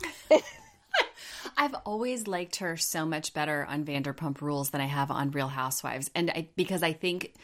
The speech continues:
Speaker 2: she's a show pony and she has to be the one in charge and she has to be above the fray. That's her position she likes to be in. And that's why she has written into her contract in recent years on Beverly Hills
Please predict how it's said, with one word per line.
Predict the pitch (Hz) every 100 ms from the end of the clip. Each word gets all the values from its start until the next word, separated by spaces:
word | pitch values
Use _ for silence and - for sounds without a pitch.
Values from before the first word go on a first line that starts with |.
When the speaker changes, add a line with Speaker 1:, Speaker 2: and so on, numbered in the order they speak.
| - - - - -
Speaker 2:
she's | - 208 190
a |
show | 185 - 156
pony | 151 180 175 196 208 220
and | 175 170
she | - 170
has | 175 156 151
to | -
be | 165
the | 165 160
one | 151 147
in | 151 160
charge | - 147 135 147
and | -
she | 160 175
has | 180 180
to | -
be | 220 220 -
above | 180 160 - 160 156 165 151
the | 160
fray. | - - 151 127 - - -
That's | 180 196 -
her | 262
position | 254 180 165 - 143 127
she | - 147
likes | 135 135 -
to | 143
be | 139 135
in. | 120 -
And | 156
that's | 175 185
why | 202 190
she | 190 - 185
has | 170 156 160 -
written | 156 170 170
into | 175 190
her | 180 175
contract | 196 208 240 175 135 139 156
in | 147
recent | 147 143 156
years | 143 139 135 - - - - -
on | 170
Beverly | 165 156 160 156
Hills | 165 254 214 156 156